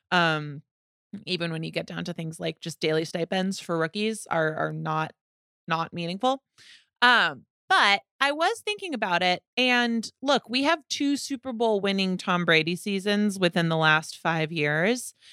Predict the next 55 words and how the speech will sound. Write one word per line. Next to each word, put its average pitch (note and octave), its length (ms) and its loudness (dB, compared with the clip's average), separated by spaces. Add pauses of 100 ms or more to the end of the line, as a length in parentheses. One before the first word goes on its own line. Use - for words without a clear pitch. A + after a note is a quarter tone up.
(300)
that A#3 200 2
came, G#3+ 380 2
one G3+ 500 2
after G#3 540 0
he G3 220 0
had F#3 180 2
to F#3+ 80 -6
take F#3 320 -2
the, E3+ 540 4
because F#3 260 -2
of F3 60 -4
his F3+ 100 -4
suspension, F#3 540 -2
took G3 180 -4
the F#3 80 -10
first F3 300 -2
four F3 220 0
games F3 360 -4
off. F#3 400 0
And G#3+ 160 0
then G#3 400 2
the G3+ 60 4
most G3 300 2
recent C4+ 280 -2
one F#3+ 240 2
came F#3+ 260 -2
after F3+ 680 4 (500)
this G3 180 2
offseason F3 680 0
that D#3+ 220 4
was E3 340 0
really F3 220 2
seriously D#3+ 500 0
abridged. G3+ 420 2
And F#3+ 80 -8
that F#3+ 100 -10
didn't G#3 180 -2
mean F#3 160 0
that E3+ 100 0
he E3+ 80 0
wasn't E3+ 240 2
working E3 260 -2
out E3 140 -2
all D#3+ 80 -4
the E3+ 60 -2
time B3 320 0
and, F#3 120 0
and E3 240 -2
doing E3+ 220 0
things E3+ 220 0
on E3 100 0
his E3 100 -2
own F3+ 160 0
time E3+ 380 2
and D#3 200 0